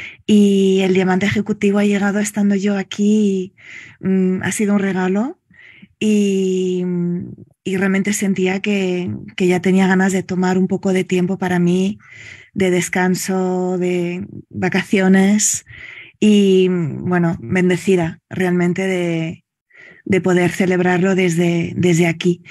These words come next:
Y gracias a Dios que tengo conexión y que me he despertado. <laughs> Me había puesto tres veces la alarma para,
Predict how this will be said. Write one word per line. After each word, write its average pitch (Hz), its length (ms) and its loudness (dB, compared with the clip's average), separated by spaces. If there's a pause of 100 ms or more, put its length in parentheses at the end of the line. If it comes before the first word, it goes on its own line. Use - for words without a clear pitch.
(220)
Y 185 440 6 (480)
gracias 214 540 2
a 196 60 2
Dios 190 280 2
que 208 100 -4
tengo 180 240 0
conexión 185 680 -2
y 208 200 0
que 202 120 -4
me 175 140 -2
he 196 60 0
despertado. 196 760 -4 (320)
<laughs> - 840 -4
Me 233 100 0
había 233 200 -2
puesto 247 360 -6
tres 254 260 -4
veces 262 320 -4
la 220 180 -4
alarma 214 480 -4
para, 196 460 -8